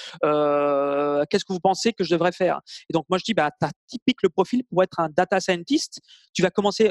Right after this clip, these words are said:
en étant data analyst, tu vas analyser les données et tu peux devenir data scientist. » Donc, ce que je te propose, c'est continue. Actuellement, il était assistant comptable dans une entreprise où il faisait beaucoup de, d'Excel. Ce que tu vas faire, c'est que tu vas monter en compétences. Et pour monter en compétences, voilà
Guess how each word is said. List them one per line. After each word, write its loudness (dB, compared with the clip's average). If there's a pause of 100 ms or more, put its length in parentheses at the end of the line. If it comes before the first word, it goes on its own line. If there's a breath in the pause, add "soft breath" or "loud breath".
en 0
étant 0
data 2
analyst, 0
tu -10
vas 4
analyser 0
les 4
données 0 (280)
et 0
tu -4
peux -2
devenir 0
data 0
scientist. » -4 (280 soft breath)
Donc, -8
ce -12
que -2
je -4
te 2
propose, 0
c'est -12
continue. -2
Actuellement, 0
il 0
était 0
assistant -2
comptable -2
dans -10
une -8
entreprise -2 (160)
où -4
il -4
faisait 0
beaucoup -8
de, 0 (200 loud breath)
d'Excel. 0 (220)
Ce -14
que 0
tu 0
vas 0
faire, 0
c'est -4
que -6
tu -8
vas 2
monter -2
en -4
compétences. -2 (200 soft breath)
Et -8
pour 2
monter -2
en -2
compétences, -4
voilà 2